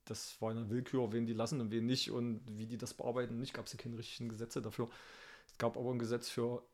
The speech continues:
Eheschließungen. <laughs> Und dann habe ich, äh, einen Freund, der irgendwann ausgereist war,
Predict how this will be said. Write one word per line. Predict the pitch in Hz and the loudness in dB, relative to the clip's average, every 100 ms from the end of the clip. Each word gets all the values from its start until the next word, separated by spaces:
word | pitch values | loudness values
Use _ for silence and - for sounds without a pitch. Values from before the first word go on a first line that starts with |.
| - | -2
Eheschließungen. | 127 165 - 117 113 120 117 113 107 107 107 - - - - - | 2 2 2 0 0 2 4 4 2 -2 -6 -8 -6 -4 -4 -8
<laughs> | - - - - - - | -4 0 2 0 -2 -10
Und | 160 | -4
dann | 123 117 | -2 0
habe | 120 | 0
ich, | 131 - - | -2 -2 -2
äh, | 127 120 117 | -2 -2 -2
einen | 113 | -4
Freund, | 110 - 127 185 - - | -6 0 2 0 -4 -6
der | 139 135 139 160 | -2 0 -2 -4
irgendwann | 123 127 - | -4 -4 -4
ausgereist | 135 - 131 131 - | -4 -2 -2 -2 -2
war, | 131 131 127 | -2 -2 -6